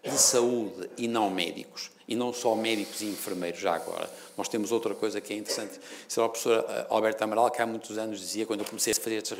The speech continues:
estudos com ele, que ele dizia que era típico das sociedades como a nossa, que são desconfiados, nós tem-, queremos muitos médicos e menos enfermeiros. Quando temos sociedades mais organizadas e mais europeias,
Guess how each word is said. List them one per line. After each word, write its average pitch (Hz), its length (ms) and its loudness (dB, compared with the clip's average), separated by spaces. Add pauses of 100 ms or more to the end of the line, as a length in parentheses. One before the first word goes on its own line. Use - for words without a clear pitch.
(140)
estudos - 300 -4
com 101 240 -4
ele, 123 160 -2 (480)
que 120 80 2
ele 117 80 6
dizia 117 240 0
que 113 100 -2
era 113 140 2
típico 117 480 -6
das 113 160 0
sociedades 104 640 0 (220)
como 117 180 -2
a 113 60 0
nossa, 98 400 0
que - 120 -6
são 110 180 -4
desconfiados, 107 840 0 (300)
nós 113 240 0
tem-, 123 200 0
queremos 117 360 0
muitos 123 300 -4
médicos 120 560 -4
e 117 100 0
menos 127 540 -4
enfermeiros. 85 720 -6 (260)
Quando 113 180 -4
temos 123 280 -4
sociedades 104 560 -2
mais 110 340 -2
organizadas 101 800 0
e 101 60 -10
mais 104 340 -6
europeias, 101 800 -4